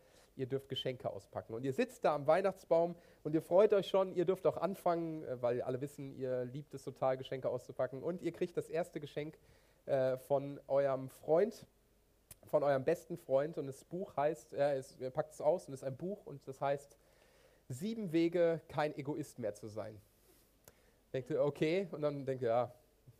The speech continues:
ja, das war mein bester Freund.“ Und ihr nehmt das nächste Paket, es ist von eurer Frau und ihr macht es, äh,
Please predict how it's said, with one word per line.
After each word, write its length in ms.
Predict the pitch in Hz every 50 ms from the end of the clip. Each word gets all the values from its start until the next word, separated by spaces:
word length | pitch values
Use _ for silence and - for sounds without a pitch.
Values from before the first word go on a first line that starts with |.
| _ _ _ _
ja, 220 | 113 117 113 113 - - - - _ -
das 140 | 131 120 -
war 120 | 127 127 131
mein 180 | 143 143 135
bester 260 | 147 143 - - 139
Freund.“ 360 | - - - 143 139 139 139 -
Und 80 | 135 135
ihr 60 | 139
nehmt 200 | 139 143 147 -
das 160 | 147 143 -
nächste 300 | 147 156 - - - 139
Paket, 400 | - 151 139 - - 147 151 -
es 120 | 131 -
ist 100 | 135 -
von 120 | - 135 127
eurer 200 | 120 123 120 120
Frau 460 | - - - 143 151 156 165 160 - - - - - _ _ _
und 140 | 131 131 123
ihr 80 | 135 117
macht 200 | 170 - - -
es, 260 | 135 - - - -
äh, 280 | - 127 123 123 127